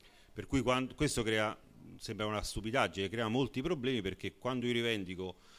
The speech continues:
il diritto allo sport, a parte che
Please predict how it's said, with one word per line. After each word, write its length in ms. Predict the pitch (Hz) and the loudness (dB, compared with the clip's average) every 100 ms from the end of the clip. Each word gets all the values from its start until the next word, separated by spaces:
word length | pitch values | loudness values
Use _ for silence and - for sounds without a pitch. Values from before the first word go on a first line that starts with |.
| - - - - | -20 -20 -20 -14
il 140 | 95 95 | -12 -4
diritto 420 | 120 139 147 117 | 0 0 2 0
allo 180 | 117 139 | 0 -2
sport, 600 | - 120 98 95 - 127 | 0 2 2 -2 -6 -4
a 500 | 143 147 - - - | -4 -6 -14 -20 -6
parte 300 | 110 - 98 | -6 -4 -6
che 180 | 95 | -6